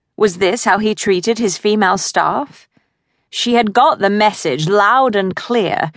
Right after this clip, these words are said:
that he did what he wanted, irrespective of what anyone had to say on the matter. But this was too much.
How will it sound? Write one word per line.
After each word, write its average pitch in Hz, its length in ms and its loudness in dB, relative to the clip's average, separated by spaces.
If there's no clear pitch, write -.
that 185 100 -2
he 220 100 2
did 233 260 0
what 294 180 0
he 240 120 -4
wanted, 196 640 -2
irrespective 262 720 0
of 185 120 0
what 190 180 2
anyone 214 480 2
had 180 220 0
to 208 80 -2
say 254 280 0
on 165 120 2
the 151 80 -2
matter. - 380 -12
But - 200 -8
this 240 420 2
was 233 180 0
too 349 240 4
much. - 640 0